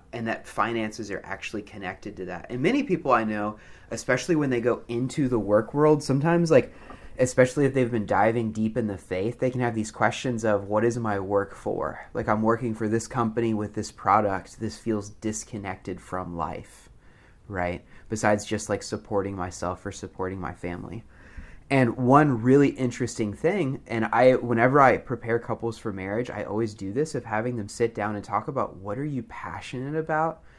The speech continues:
What do you feel called to support?" So for instance, let's say you have a couple and one of them is really passionate about homeless ministry, right? Often it kind of stays in their head unless it becomes like a, "Okay,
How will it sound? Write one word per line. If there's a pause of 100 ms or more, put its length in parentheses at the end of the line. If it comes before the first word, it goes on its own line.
(220)
What
do
you
feel
called
to
support?" (380)
So
for
instance,
let's
say
you
have
a
couple
and
one
of
them
is
really
passionate
about (360)
homeless
ministry, (240)
right? (720)
Often
it
kind
of
stays
in
their
head
unless (460)
it
becomes
like
a,
"Okay,